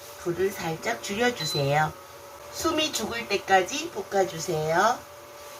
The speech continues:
물이 생기기 시작했어요.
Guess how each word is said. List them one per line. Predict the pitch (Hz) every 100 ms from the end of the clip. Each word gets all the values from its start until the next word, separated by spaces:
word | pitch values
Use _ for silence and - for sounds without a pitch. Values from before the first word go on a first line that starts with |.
| - - - -
물이 | 180 220 233
생기기 | - 285 294 285 226
시작했어요. | - - 269 - 208 - 143 143 131